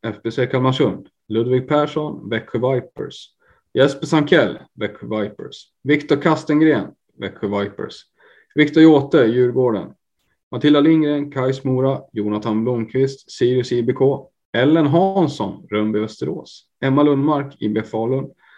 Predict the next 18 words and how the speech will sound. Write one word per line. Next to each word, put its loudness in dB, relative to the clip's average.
Hela 8
Lunds 6
I 2
B -4
K -2
efter -8
utskåp -6
mot -6
Varberg -2
skulle -4
jag -2
vilja -4
lyfta -6
fram -2
som -8
får -4
plats 0
här. -2